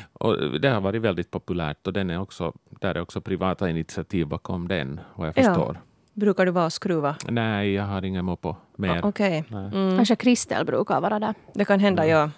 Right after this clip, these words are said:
Speaker 2: Hon, hon är ju lite så här ändå på den sidan, mopo,
Speaker 3: Mm.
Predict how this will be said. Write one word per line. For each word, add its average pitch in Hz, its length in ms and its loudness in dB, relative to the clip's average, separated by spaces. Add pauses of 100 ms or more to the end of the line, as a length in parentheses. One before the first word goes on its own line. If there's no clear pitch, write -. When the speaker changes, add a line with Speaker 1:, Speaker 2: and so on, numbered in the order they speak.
Speaker 2:
Hon, 180 160 0
hon 175 200 2
är 170 60 2
ju 160 140 4
lite 160 240 2
så 165 120 -2
här 151 260 -4 (220)
ändå 147 260 4
på 156 120 -2
den 151 260 4 (300)
sidan, 151 500 4
mopo, 196 280 6
Speaker 3:
Mm. 196 140 6